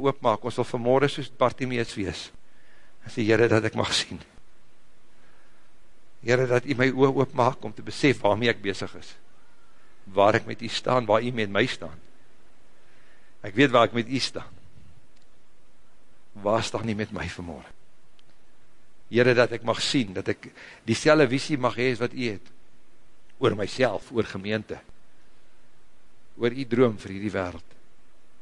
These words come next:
Vader, ons voel aan ons lywe die effek van 'n deemekaar wêreld.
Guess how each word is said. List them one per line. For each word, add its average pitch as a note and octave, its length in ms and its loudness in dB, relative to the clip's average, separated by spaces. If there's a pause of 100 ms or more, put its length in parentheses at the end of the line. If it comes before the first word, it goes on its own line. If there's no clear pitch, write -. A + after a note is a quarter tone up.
(1160)
Vader, C#3 460 8
ons A#2 160 0 (140)
voel F3+ 200 10
aan B2+ 140 4
ons G#2 100 -4
lywe A2 440 4 (680)
die C3 160 4
effek - 380 2
van A2+ 180 0
'n G2+ 60 0
deemekaar G2 560 2
wêreld. D#2 340 -8